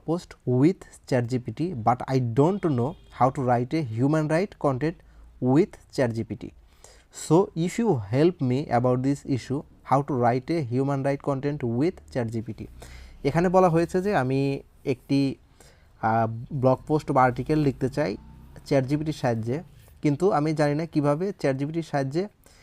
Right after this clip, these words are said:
হিউম্যানের মতো করে বা মানুষের মতো করে লিখতে হয়। "So if you help me", অর্থাৎ তুমি যদি আমাকে এই বিষয়ে সাহায্য করো যে কীভাবে আমি এআই দিয়ে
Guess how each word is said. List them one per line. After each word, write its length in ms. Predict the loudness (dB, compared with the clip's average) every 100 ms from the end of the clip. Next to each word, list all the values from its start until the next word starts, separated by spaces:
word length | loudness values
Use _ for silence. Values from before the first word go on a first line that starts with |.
| _ _ _ _ -20 -2
হিউম্যানের 760 | 2 4 4 2 2 0 0 -2
মতো 200 | -2 -2 -2
করে 180 | -2 -4 -8 _
বা 60 | 0 2
মানুষের 300 | 0 -2 -2 -2
মতো 140 | -4 -4
করে 140 | -4 -8 _ _ 0 0
লিখতে 240 | 0 -4 -6
হয়। 140 | -6 -10 _ -20 -20 0
"So 100 | 4 4 2
if 60 | -2 -4
you 100 | -4 -8 _ _ _ 0
help 240 | 2 2 0 -4
me", 80 | -4 -6 -4
অর্থাৎ 160 | -4 -2
তুমি 100 | 0 0
যদি 100 | 0
আমাকে 220 | 0 -2 -2 0
এই 80 | 0 0
বিষয়ে 240 | -4 -4 0
সাহায্য 240 | 0 2 0
করো 160 | 0 -2 -4 -12 -20 _ -8
যে 60 | -2
কীভাবে 280 | 0 2 2 2
আমি 160 | 2 -2 -8 _ _ _ _ _ 0
এআই 160 | 4 4 4
দিয়ে 120 | 2